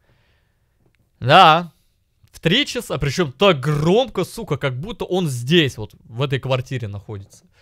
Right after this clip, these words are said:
В соседней комнате. Вот. Не, он сверху, там, спальня, типа. Вот, и, и просто: "Уа!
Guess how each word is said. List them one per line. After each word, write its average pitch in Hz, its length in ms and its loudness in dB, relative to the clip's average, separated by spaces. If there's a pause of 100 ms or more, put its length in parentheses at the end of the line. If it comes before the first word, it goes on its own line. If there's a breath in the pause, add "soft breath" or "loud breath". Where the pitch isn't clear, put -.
(200)
В - 40 -18
соседней 175 380 2
комнате. 120 600 -4 (840)
Вот. 113 380 -6 (460)
Не, 196 200 -2
он 170 140 0
сверху, 165 500 -6
там, 110 300 -12
спальня, 196 440 -4
типа. 107 340 -16 (1500)
Вот, 107 480 -8
и, 110 760 -6
и - 40 -6
просто: 113 260 -6
"Уа! 403 1400 2